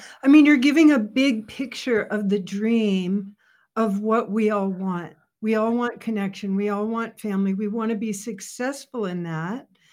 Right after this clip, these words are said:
And, um, I just wanna say that,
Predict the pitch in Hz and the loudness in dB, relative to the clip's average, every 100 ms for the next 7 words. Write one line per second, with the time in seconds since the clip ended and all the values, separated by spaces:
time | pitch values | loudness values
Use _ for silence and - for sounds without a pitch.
0 | _ _ _ _ - 233 226 233 233 226 | _ _ _ _ -4 0 2 2 0 0
1 | 233 240 269 311 - 381 320 - 262 277 | -2 -2 -4 -4 -6 -6 -6 -6 -4 -2
2 | 269 233 233 233 _ _ _ _ 202 247 | -2 -2 -4 -10 _ _ _ _ -6 -2
3 | 233 220 190 | -2 -2 -6